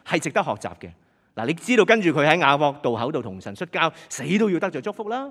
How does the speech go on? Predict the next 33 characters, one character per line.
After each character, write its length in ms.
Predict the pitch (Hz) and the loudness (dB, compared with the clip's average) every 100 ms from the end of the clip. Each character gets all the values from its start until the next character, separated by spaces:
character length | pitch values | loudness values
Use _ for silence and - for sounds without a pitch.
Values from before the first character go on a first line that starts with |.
| - | -10
下， 200 | 131 226 190 | -10 -8 -8
變 100 | 175 | -6
咗 100 | 214 | -4
做 100 | 165 | -6
以 100 | 165 | -6
色 100 | 214 | -8
列 140 | 165 | -8
啦， 160 | 214 262 _ _ 156 | -8 -12 _ _ 0
唔 60 | |
係 140 | 196 220 | 4 4
壞 260 | 208 202 | 4 0
㗎。 160 | 220 208 - - - - | -2 -6 -12 -20 -10 4
但 160 | 240 247 | 6 8
雅 100 | 277 | 8
各 100 | 277 | 8
最 200 | 277 269 | 8 8
大 100 | 208 | 6
嘅 60 | |
問 180 | 233 202 | 6 2
題 100 | 175 | 0
係 200 | 135 156 | -2 -2
乜 100 | 208 | -2
嘢 180 | 247 180 | -2 -4
呢？ 140 | 240 - _ - | -6 -10 _ 0
唔 60 | |
係 160 | 202 202 | 4 4
佢 140 | 220 | 4
對 80 | 233 | 4
祝 100 | 233 | 2
福 200 | 269 240 | 0 -2
嘅 40 | - | -2
堅 160 | 220 | -6
持， 240 | 208 104 | -6 -10